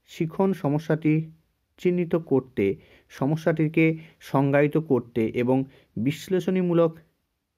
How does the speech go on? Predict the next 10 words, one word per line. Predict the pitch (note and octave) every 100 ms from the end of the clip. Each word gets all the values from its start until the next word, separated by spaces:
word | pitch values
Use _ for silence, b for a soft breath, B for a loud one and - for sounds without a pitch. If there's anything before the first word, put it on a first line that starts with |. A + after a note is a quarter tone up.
| _
সৃজনশীল | - C#3+ F3+ F3+ F3+ E3+
ভাবনা | A#2 A#2 B2 B2+
দ্বারা | B2 G#2 G2+ b b b _
সেটি | C#3+ D3+
সমাধান | D#3 C#3+ D3+ D#3+ E3 D#3+ -
করতে | C#3+ B2+ C#3
চেষ্টা | B2 G#2+ A2 A2+
করে, | G2+ F#2+
তা | C3 B2+ B2
হল | C3 G2 D3